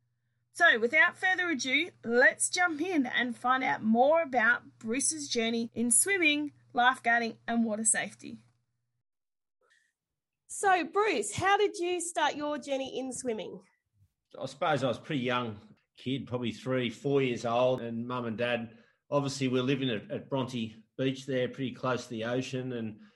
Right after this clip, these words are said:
Speaker 2: so they said, "Let's get you into some swimming lessons." And I remember starting at a, there was a little, uh, backyard pool around Bronte that a guy, um, Al Fockler, used to take. He was quite well known in the,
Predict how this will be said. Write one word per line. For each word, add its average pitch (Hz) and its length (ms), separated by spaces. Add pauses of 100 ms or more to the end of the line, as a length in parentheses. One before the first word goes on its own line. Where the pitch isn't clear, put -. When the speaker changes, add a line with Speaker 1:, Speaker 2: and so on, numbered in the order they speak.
(460)
Speaker 2:
so 143 300
they 147 180
said, 147 240
"Let's 139 160
get 143 160
you 143 120
into 135 140
some 123 220
swimming 127 340
lessons." 127 460
And 123 100
I 120 60
remember 135 280
starting 131 500
at 123 80
a, 120 200 (300)
there 123 80
was 113 100
a 123 80
little, 135 320
uh, 120 220
backyard 127 480 (100)
pool 131 420 (120)
around 120 360
Bronte 123 380
that 113 200
a - 40
guy, 123 320
um, 113 340
Al 131 140
Fockler, 135 560
used 117 160
to 113 80
take. 123 320
He 120 60
was 113 100
quite 147 320 (640)
well 143 220
known 143 320
in 139 100
the, 117 140